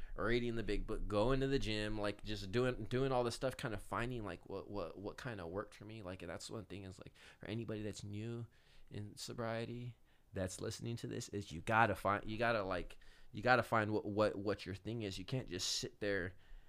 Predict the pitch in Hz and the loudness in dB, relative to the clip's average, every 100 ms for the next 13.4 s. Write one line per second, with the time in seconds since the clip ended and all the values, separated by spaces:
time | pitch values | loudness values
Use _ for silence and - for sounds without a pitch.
0 | - 107 101 107 104 120 120 101 90 90 | -10 -4 -2 0 2 2 0 0 0 0
1 | 78 85 85 95 95 90 92 80 - - | 2 2 2 0 0 0 -2 -2 -2 -2
2 | 82 60 - - - - - - 98 98 | -2 -2 -4 -6 -4 -4 -2 -2 0 0
3 | 98 87 87 107 110 107 110 107 95 78 | 0 0 2 4 4 4 4 4 2 0
4 | - - 127 131 69 98 104 104 107 101 | -2 2 4 4 2 2 4 4 6 6
5 | 95 95 71 - 80 104 127 73 - - | 6 2 0 0 4 4 4 2 0 0
6 | 92 90 92 104 95 98 - 85 92 92 | 0 0 2 0 0 0 0 -2 -2 -4
7 | 87 - - 95 90 92 101 87 85 107 | -4 -4 -2 0 0 -2 -2 0 0 -2
8 | 123 - - - - 95 90 92 98 90 | -2 -4 -2 -2 0 0 0 2 2 2
9 | - 87 80 - 120 101 101 - 113 95 | 2 2 0 -2 0 4 4 4 6 6
10 | 95 95 135 107 110 101 - 120 110 110 | 8 8 8 6 2 -2 -2 0 0 0
11 | - 104 101 104 110 98 113 - 117 104 | -2 -2 0 0 0 -2 -2 2 4 6
12 | 110 123 107 - 120 107 - 110 104 101 | 6 4 4 2 2 0 0 -2 -2 -4
13 | 90 - 139 - | -4 0 0 0